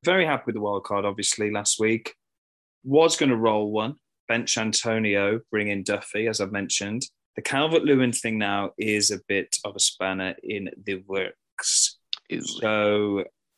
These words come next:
Speaker 1: yes, I'm gonna have to do some more ruminating on that to decide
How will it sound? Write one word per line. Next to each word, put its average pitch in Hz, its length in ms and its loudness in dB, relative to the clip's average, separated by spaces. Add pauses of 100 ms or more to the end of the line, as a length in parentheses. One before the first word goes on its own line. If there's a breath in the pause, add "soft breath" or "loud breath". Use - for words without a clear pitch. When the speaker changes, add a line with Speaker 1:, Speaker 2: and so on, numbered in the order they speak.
(120)
Speaker 1:
yes, 104 560 2
I'm 101 360 -2
gonna 101 240 0
have - 360 -6 (100)
to 110 160 0
do 107 240 -2
some 107 240 2
more 104 340 -4
ruminating 92 680 -4
on 87 160 -14
that 90 220 -4 (680)
to 101 120 -8
decide 92 800 0